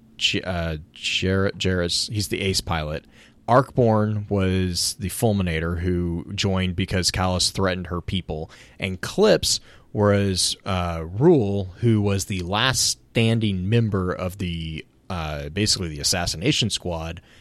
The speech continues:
that tried to kill Callus after Callus came and threatened their world with the Leviathan.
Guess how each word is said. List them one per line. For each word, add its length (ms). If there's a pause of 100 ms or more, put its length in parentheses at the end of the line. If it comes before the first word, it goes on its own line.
(140)
that 160
tried 260
to 180
kill 240
Callus 580
after 360
Callus 440
came 280
and 100
threatened 800
their 220
world 580 (420)
with 240
the 80
Leviathan. 680